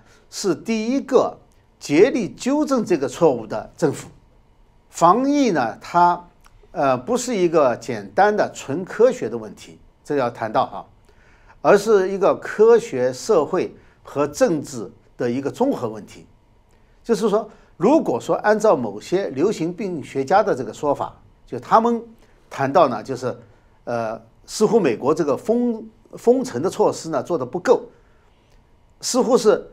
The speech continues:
只有全面封闭美国社会，呃，才能够控制住疫情。那么全面封闭就等于说停止了美国的经济，美国经济就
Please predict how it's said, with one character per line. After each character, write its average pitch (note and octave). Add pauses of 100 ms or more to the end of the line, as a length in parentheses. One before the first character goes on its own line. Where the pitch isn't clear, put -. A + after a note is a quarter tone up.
(380)
只 A#3
有 G#3+
全 D#3+
面 B3+
封 G3+
闭 F#3+
美 C3
国 C3+
社 C#3
会， C3 (960)
呃， C3
才 D3+
能 F#3
够 F3
控 F3+
制 B2+
住 A#2+
疫 D#3+
情。 - (680)
那 G#3+
么 G#3+ (260)
全 G3
面 C4
封 B3
闭 G#3+
就 G3
等 E3+
于 D3+
说 D#3
停 F3
止 B2
了 C#3
美 G#2
国 B2
的 B2
经 G3
济， - (800)
美 D#3
国 F3+
经 A3
济 G3+
就 D#3+